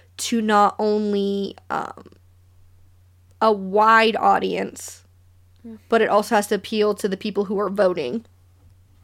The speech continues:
Speaker 2: Yes.
Speaker 1: It has to have good acting,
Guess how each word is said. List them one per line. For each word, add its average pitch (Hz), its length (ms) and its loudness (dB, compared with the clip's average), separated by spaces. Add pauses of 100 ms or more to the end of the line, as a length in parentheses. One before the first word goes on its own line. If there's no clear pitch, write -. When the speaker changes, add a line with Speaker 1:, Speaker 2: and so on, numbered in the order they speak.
(280)
Speaker 2:
Yes. 175 400 -12 (920)
Speaker 1:
It 226 60 -6
has 226 200 0
to 240 80 -4
have 208 340 0
good 220 200 4
acting, 202 840 2